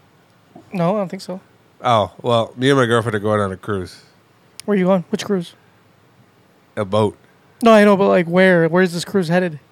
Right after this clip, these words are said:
Speaker 2: The water.
Speaker 1: <laughs> Okay, where specifically on the water?
Speaker 2: Uh, the deep part. <laughs>
Speaker 1: Okay,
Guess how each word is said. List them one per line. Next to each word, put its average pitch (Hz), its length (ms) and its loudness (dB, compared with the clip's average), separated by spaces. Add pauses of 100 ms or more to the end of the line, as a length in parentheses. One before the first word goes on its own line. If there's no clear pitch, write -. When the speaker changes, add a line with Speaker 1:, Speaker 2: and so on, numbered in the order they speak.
Speaker 2:
The 104 80 -4
water. 101 340 -2 (220)
Speaker 1:
<laughs> - 80 -6 (960)
Okay, 196 260 0 (240)
where 202 140 2
specifically 202 880 -4 (420)
on 190 220 0
the 180 80 -2
water? 170 340 -2 (760)
Speaker 2:
Uh, 95 140 0
the 92 140 -8
deep 104 260 -6
part. - 240 -6
<laughs> - 80 4 (4000)
Speaker 1:
Okay, 208 280 0